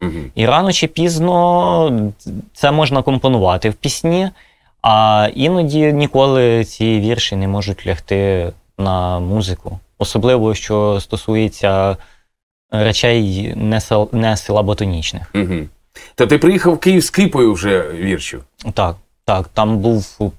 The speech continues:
Speaker 2: певний, е, доробок, який мені тоді здавався дуже хорошим.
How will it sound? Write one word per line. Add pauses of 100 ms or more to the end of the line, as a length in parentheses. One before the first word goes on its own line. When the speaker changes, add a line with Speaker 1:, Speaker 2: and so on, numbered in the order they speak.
(260)
Speaker 2:
певний,
е,
доробок,
який
мені
тоді
здавався
дуже
хорошим.